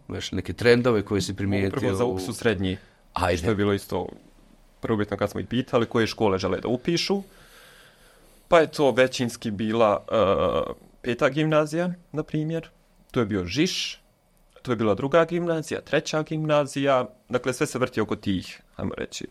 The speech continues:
Speaker 2: ovaj, škola. Najviše ono što smo, što smo čuli odgovore. E, ima dio ekipe koji je rekao da uopće ne želi da upiše srednju školu. Pa smo tu ostali ono,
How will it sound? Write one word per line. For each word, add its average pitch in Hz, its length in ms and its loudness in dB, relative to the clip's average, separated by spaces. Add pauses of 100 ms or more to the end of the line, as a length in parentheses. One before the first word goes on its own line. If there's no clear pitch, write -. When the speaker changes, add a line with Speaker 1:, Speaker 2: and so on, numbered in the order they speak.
(100)
Speaker 2:
ovaj, - 280 -6
škola. 143 460 4
Najviše 104 420 4
ono 95 120 2
što 98 160 -2
smo, 98 240 -2
što - 160 -4
smo 98 160 -8
čuli 107 420 -2
odgovore. 151 540 0 (1000)
E, 123 60 4 (800)
ima 123 240 4
dio 110 200 2
ekipe 107 400 0
koji - 120 -4
je 101 40 0
rekao 107 180 -2
da 120 80 0
uopće 123 260 0
ne 101 100 0
želi 95 200 -2
da 95 80 -6
upiše 107 300 -4
srednju 143 300 -4
školu. 156 480 -2 (880)
Pa 104 120 0
smo 107 140 -4
tu 101 160 -4
ostali 95 260 0
ono, 90 200 -4